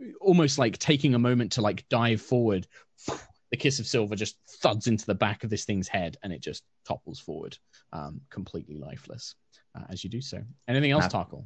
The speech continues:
Speaker 2: No, that's my turn. That's pretty good. Actually, I'm sorry. I have more movement left. Since that one's dead, I'm
Speaker 1: Oh, yeah.
Speaker 2: actually
Speaker 1: I mean
Speaker 2: gonna convey, um, my brain just stopped working for a second. I guess I'm not gonna convey anything. I'm just gonna walk towards the door.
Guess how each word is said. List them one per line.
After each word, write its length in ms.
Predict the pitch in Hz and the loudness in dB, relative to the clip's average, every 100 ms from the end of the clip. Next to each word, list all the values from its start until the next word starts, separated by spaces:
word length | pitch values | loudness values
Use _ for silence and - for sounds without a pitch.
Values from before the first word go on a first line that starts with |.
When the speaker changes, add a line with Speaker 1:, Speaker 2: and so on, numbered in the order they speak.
| - | 0
Speaker 2:
No, 120 | 92 90 | 4 6
that's 140 | 92 | 6
my 100 | 90 | 2
turn. 300 | - - 90 - - | 0 -2 -4 -12 -6
That's 160 | 90 | -4
pretty 180 | - 80 | 0 0
good. 200 | 95 - - _ - | -2 -6 -10 _ 2
Actually, 400 | 170 - 220 220 | 4 8 6 8
I'm 100 | 202 | 6
sorry. 360 | 127 117 113 | 8 8 6
I 80 | 147 185 | 6 6
have 180 | 156 - | 6 2
more 200 | 127 131 | 4 6
movement 320 | 117 107 92 73 | 8 6 4 2
left. 240 | 80 - - _ _ _ _ _ - | 0 0 -14 _ _ _ _ _ -2
Since 120 | 127 | 4
that 180 | 165 170 | 4 6
one's 180 | 180 117 | 6 6
dead, 480 | 90 107 113 123 - - | 6 8 8 6 -2 -2
I'm 180 | 101 113 | 4 6
Speaker 1:
Oh, 60 | |
yeah. 40 | 123 | 4
Speaker 2:
actually 560 | - - 117 107 101 - _ _ _ - | 2 2 6 8 6 2 _ _ _ -18
Speaker 1:
I 40 | |
mean 140 | 71 85 | -14 2
Speaker 2:
gonna 220 | 101 101 | 4 4
convey, 640 | 101 95 95 92 90 87 - _ _ _ _ _ _ _ _ _ _ _ _ | 4 6 6 6 6 2 -4 _ _ _ _ _ _ _ _ _ _ _ _
um, 640 | 98 90 87 82 80 73 - _ _ _ _ _ | 4 4 4 2 -2 -4 -8 _ _ _ _ _
my 180 | 98 90 | 2 4
brain 200 | 85 87 | 4 4
just 100 | 87 | 2
stopped 220 | - 85 | 0 2
working 240 | 90 - 87 | 0 0 -2
for 100 | 85 | -2
a 60 | |
second. 280 | - 90 82 | 0 0 2
I 60 | 82 | 0
guess 160 | 90 98 | 0 2
I'm 40 | |
not 120 | 90 | 2
gonna 120 | 95 | 2
convey 240 | 90 90 90 | 2 4 4
anything. 260 | 92 85 80 | 4 2 2
I'm 100 | 98 | 2
just 120 | 101 | 4
gonna 120 | 104 | 6
walk 160 | 95 90 | 6 4
towards 200 | 90 85 | 2 2
the 80 | 90 | 2
door. 220 | 92 | 2